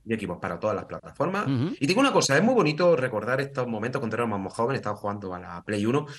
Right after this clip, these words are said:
Speaker 1: y de repente, no voy a, voy a soltar los spoilers justito. Llegaba Psycho Mantis y decía, "Te voy a borrar todos los datos de la tarjeta de memoria". Y dice, "Espera, espera, espera, ¿qué es lo que está pasando?". "Borrando datos". Y tú veías que te estaba borrando los datos de la tarjeta de memoria, reventando la cuarta pared.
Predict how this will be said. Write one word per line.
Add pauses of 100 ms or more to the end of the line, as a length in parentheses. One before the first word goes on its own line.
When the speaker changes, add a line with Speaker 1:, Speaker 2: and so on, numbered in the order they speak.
Speaker 1:
y
de
repente,
no
voy
a,
voy
a
soltar
los (120)
spoilers
justito. (220)
Llegaba
Psycho
Mantis
y
decía, (280)
"Te
voy
a
borrar
todos
los
datos
de
la
tarjeta
de
memoria". (260)
Y
dice,
"Espera,
espera,
espera,
¿qué
es
lo
que
está
pasando?".
"Borrando
datos". (360)
Y
tú
veías
que
te
estaba
borrando
los (240)
datos
de
la
tarjeta
de
memoria,
reventando
la
cuarta
pared.